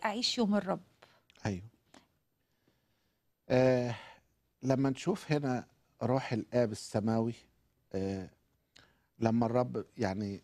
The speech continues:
Speaker 2: بيتكلم في متى أربعة وعشرين وبيتكلم في أوقات الضيقات، هنا مثلًا في متى الأصحاح العاشر وعدد عشرين، لما بيتكلم،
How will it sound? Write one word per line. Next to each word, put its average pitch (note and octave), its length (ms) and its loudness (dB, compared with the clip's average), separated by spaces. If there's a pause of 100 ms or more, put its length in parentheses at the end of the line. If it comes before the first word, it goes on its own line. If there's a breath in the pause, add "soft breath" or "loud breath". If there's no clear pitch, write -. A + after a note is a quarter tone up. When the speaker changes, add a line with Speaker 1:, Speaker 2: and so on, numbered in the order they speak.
(140)
Speaker 2:
بيتكلم G#2+ 720 -2 (160)
في - 120 -4
متى A2+ 320 0
أربعة G2 340 0
وعشرين G#2 560 -2
وبيتكلم G2+ 540 -2
في - 200 -4
أوقات - 340 -2
الضيقات، G2 540 -4 (580 soft breath)
هنا A2 280 -2 (280)
مثلًا G#2+ 420 -2
في - 180 -8
متى G#2 500 -2 (640)
الأصحاح G2+ 480 -4
العاشر G#2+ 500 -4
وعدد G#2 440 0 (160)
عشرين، G2+ 480 -4 (560)
لما A2+ 280 2
بيتكلم، A#2 720 -2